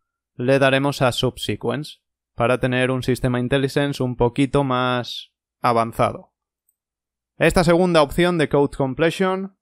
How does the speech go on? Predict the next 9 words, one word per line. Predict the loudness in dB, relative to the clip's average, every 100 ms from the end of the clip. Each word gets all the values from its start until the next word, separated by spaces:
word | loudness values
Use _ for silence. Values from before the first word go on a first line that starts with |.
| _
la | 0 2
tenemos | 4 2 2
por | 2 2
defecto | 2 0 0 -2
en |
un | -2 0
valor | 2 2 2
de | 0
uno. | 0 -2 -6 -14